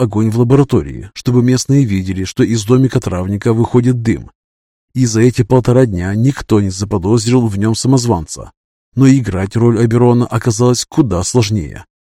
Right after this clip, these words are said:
Негромко вскрипнула сталь. Андрей ощутил легкое дуновение воздуха около своего лица. Он не уловил движения, наверное, моргнул в тот момент, когда моргульский клинок покинул ножны.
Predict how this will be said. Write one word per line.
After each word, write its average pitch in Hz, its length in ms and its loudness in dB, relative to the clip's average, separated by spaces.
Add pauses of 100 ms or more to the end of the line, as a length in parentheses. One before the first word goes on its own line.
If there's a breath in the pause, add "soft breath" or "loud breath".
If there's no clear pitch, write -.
(180)
Негромко 120 520 0
вскрипнула 120 540 0
сталь. 71 500 -6
Андрей 101 420 0
ощутил 113 440 0
легкое 120 380 2
дуновение 117 460 2
воздуха 95 500 -4
около 117 280 0
своего 120 360 2
лица. 85 440 -2 (500)
Он 120 240 4
не 127 80 4
уловил 139 420 4
движения, 90 640 -2
наверное, 117 520 2
моргнул 120 480 2
в - 80 -10
тот 117 220 2
момент, 107 420 -2
когда 117 360 0
моргульский 117 640 2
клинок 107 500 -2
покинул 117 460 0
ножны. 87 460 -4